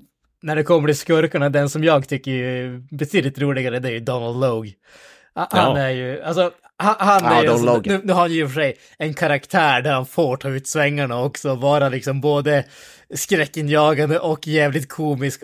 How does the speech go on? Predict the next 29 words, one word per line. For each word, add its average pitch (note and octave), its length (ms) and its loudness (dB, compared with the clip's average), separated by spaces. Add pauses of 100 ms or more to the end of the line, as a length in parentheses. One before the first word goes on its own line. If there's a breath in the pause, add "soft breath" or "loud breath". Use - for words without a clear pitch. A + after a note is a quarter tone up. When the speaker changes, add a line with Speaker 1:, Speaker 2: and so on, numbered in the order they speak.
Speaker 1:
och C#3+ 240 -8
bara C3 240 -2
jävligt C3+ 440 -4
out C#3+ 240 0
there A#2+ 200 -2
ibland. A#2+ 380 -4 (500 loud breath)
Eh, C3+ 240 -2
men E3+ 120 0
ha-, F#3+ 140 4
han F#3 300 2
är E3+ 100 6
ju D#3+ 180 2
också F3 320 0
en D3 80 0
sån C#3+ 120 -8
där C3+ 80 -2
skådis C3+ 580 -2
som, D3 200 -2 (340 loud breath)
<laughs> - 360 -20
vad B2 160 -4
heter B2+ 400 -4
det, B2+ 340 -2
alltså, D#3+ 260 0 (260)
han F#3 220 0
dyker G3 300 -2
upp F3+ 200 2 (320)
överallt D#3+ 600 2
och E3 100 0
han D#3+ 320 -4